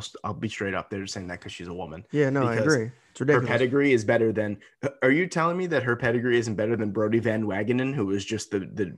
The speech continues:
Speaker 1: the Mets general manager? She won three World
Speaker 2: Three
Speaker 1: Series
Speaker 2: titles.
Speaker 1: titles
Speaker 2: How many
Speaker 1: with the
Speaker 2: times?
Speaker 1: Yankees, by the way. And I don't even think people know that.
Speaker 2: Yeah.
Speaker 1: She
Speaker 2: She's
Speaker 1: was
Speaker 2: been with
Speaker 1: also
Speaker 2: Jeter
Speaker 1: in
Speaker 2: from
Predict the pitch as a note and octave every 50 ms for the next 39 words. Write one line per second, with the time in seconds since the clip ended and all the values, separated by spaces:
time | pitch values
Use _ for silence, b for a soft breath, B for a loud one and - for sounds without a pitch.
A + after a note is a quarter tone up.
0 | - - - G2 F#2+ G2 G#2+ G#2+ - - - - A#2 A2 A2+ A2 A2+ A2+ A#2 B2
1 | B2 C3+ C#3+ C#3+ B B B B B B - - A#2+ A#2+ A#2+ A#2+ A#2 A2+ A2+ b
2 | b b - B2+ B2 A#2+ A#2 - - C3 D3 E3+ F#3 E3 E3 D#3+ D3+ D3 C3+ -
3 | C#3 C3 B2 B2 A#2+ A#2+ - A#2+ G#2+ G#2 G2+ G2 G2+ A2 - - - D3+ G3 D#4+
4 | - - - D#4 B3+ A#3 A#3 B3 C4 C4+ - D#3 A#2+ A2 G2+ F#2 G2 A2 G2+ G2+
5 | G2+ F#2+ F#2 F2+ F#2+ G#2 A2 - - G#2 C3+ D3 D3 C#3 B2+ B2+ A#2+ A#2 G#2 -
6 | F#2 G2 G2+ F#2 F#2 G2 G#2 A2 G2+ F2+ E2+ D#2+ E2 G2 - - _ _ _ _
7 | _ - - B2+ A2+ - - - - - - D3+ C#3 C3 E3+ E3 D3 B2+ C3+ D3
8 | C#3+ C#3+ C3+ C3 C3+